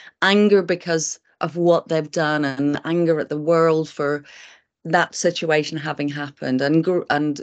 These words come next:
guilt, obviously, because suicide, loss by suicide just brings guilt with it.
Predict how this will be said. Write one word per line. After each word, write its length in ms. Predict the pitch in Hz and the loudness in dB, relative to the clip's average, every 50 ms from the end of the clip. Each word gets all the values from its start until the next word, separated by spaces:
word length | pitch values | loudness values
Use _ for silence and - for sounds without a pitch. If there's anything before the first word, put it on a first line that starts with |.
| - - | -12 -4
guilt, 340 | - 185 180 175 160 - - _ | 0 2 2 2 0 -2 -6 _
obviously, 800 | - 175 165 156 160 151 143 139 - - 147 127 113 131 139 139 - _ _ _ _ | -2 -2 -2 -2 -2 -2 -2 -2 -4 -6 -6 -4 -4 -4 -4 -6 -14 _ _ _ _
because 540 | - 156 147 - 156 151 151 143 - - - _ _ _ _ _ _ _ _ _ _ _ _ _ _ | -6 -6 -6 -4 -4 -4 -4 -4 -6 -10 -14 _ _ _ _ _ _ _ _ _ _ _ _ _ _
suicide, 600 | - - - 190 170 170 165 - - 170 165 156 | -10 0 2 2 2 2 0 -2 -2 -2 -2 0
loss 220 | - 170 180 175 - | 0 0 -2 -2 -4
by 100 | - 185 | -6 -6
suicide 560 | 175 - - 170 165 165 - 170 160 165 160 | -6 -4 -2 -2 -2 -2 -2 -4 -4 -4 -4
just 260 | - 165 156 - - - | -6 -8 -10 -10 -8 -2
brings 480 | 170 170 170 170 170 156 147 - - _ _ _ _ _ _ | 0 2 4 4 2 2 -2 -6 -16 _ _ _ _ _ _
guilt 340 | - 170 156 147 - - - | 4 4 4 4 0 -6 -8
with 220 | 147 147 139 - - | -10 -10 -8 -8 -10
it. 240 | 104 - - - | -10 -10 -10 -12